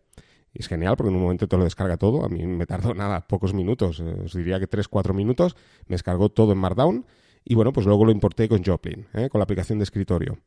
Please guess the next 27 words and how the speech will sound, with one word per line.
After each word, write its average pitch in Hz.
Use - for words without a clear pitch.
Bueno, 85
pues -
lo 87
hizo 87
en 98
un 104
momento 151
muy 120
bien, 127
porque 98
además, 104
eh, 98
utilizó 104
la 90
misma 104
estructura 95
de 85
carpetas 87
que 104
tiene 98
en, 85
en 82
Paper, 151
¿de 87
acuerdo? 110
O 208
sea, 82